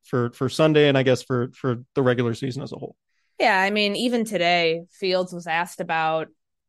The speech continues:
Speaker 2: as a leader, 'cause he just got voted on as a team captain, which is a big deal to him because these are season, there's four season-long captains, one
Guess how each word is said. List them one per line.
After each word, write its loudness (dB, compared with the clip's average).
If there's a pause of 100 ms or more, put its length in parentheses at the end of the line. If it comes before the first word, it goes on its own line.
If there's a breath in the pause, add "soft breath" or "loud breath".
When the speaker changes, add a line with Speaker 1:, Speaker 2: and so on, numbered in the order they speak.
Speaker 2:
as -4
a -4
leader, 2
'cause -8
he -4
just -6
got 0
voted 2
on -4
as -10
a -14
team -8
captain, -2
which -10
is -10
a -12
big -2
deal 0
to 0
him -10
because -6
these -10
are -6
season, -6
there's -4
four 2
season-long -4
captains, -6
one -8